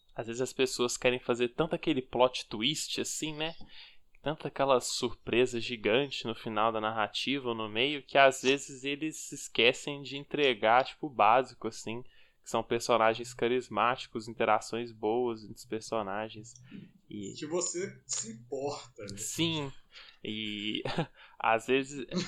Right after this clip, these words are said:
Speaker 1: a, a gente fala muito isso, acho que a gente falou isso sobre o último, no último episódio, inclusive, mas às vezes as, as pessoas criam proporções tão, tão grandes pra história que você não, você não,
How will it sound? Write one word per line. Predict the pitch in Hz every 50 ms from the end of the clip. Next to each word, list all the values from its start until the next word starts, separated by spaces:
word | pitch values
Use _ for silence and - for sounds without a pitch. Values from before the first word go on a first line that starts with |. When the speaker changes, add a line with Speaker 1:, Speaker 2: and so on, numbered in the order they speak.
| - 202 190 -
Speaker 1:
a, | - 120 - -
a | 120
gente | 127 143 143 - -
fala | - 147 147 156 151 147
muito | 131 135 160 156 - - 143
isso, | 135 - -
acho | 135 135 131 - -
que | 233
a |
gente | - -
falou | - 196 175
isso | 160 160 - -
sobre | - 143 139 143
o |
último, | 147 143 - - 135
no | 139
último | 147 147 - -
episódio, | 165 - 180 156 135 123 120 113 110
inclusive, | - - 120 113 107 113 113 110 107 113
mas | 110 113 113
às | 131 127 131 -
vezes | 139 143 143
as, | 160 165 - - - -
as | 123 123 127 123 127 123
pessoas | - - 131 127 - 139 139 - -
criam | - - 139 143
proporções | 139 - - 139 - - 131 123 123 - - 127 127 - -
tão, | - 147 156 180 190 170
tão | - - 151 180 185
grandes | 143 123 120 127 135 127 - -
pra | - 117 113
história | 113 - - - 139 147 156 151
que | - -
você | - - 156 156 156
não, | 160 180 196 196 185 180 170 165 160 147 139 135 123 120 - _ - - - - - _ _ _ _
você | - - 185
não, | 190 190 190